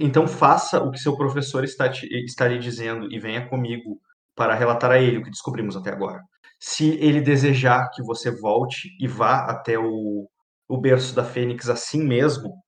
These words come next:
ah, eu, eu, eu não irei, eu não irei interpor a, a vontade dele. Mas, mas vamos consultá-lo antes de você continuar, ah, essa tarefa.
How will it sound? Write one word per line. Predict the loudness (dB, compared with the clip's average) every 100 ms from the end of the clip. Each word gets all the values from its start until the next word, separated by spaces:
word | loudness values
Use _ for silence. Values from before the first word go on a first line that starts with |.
| _ _ -10
ah, | -4 -2 -2 -2 -2 0 -2 -4 -12 _ _ _ -6
eu, | -2 2 4
eu, | 4 2 2
eu | 4
não | 4 6
irei, | 6 6 4 2 2
eu | 4
não | 4
irei | 4 4 2
interpor | 0 -2 -4 0 2 4
a, | 2 0 -2 -4 -6
a | -6 -4 -4
vontade | -6 -4 -4 -4
dele. | -6 -6 -8 _ _ _ -12
Mas, | -4 0 2 0 0 -2 -6 0
mas | 2 4
vamos | 2 0
consultá-lo | -4 -4 -6 -2 0 0 -2 -4
antes | -6 -6
de | -8
você | -8 -10
continuar, | -12 -10 -6 -4 -2
ah, | -2 -2 -2 -6
essa | -12
tarefa. | -8 -8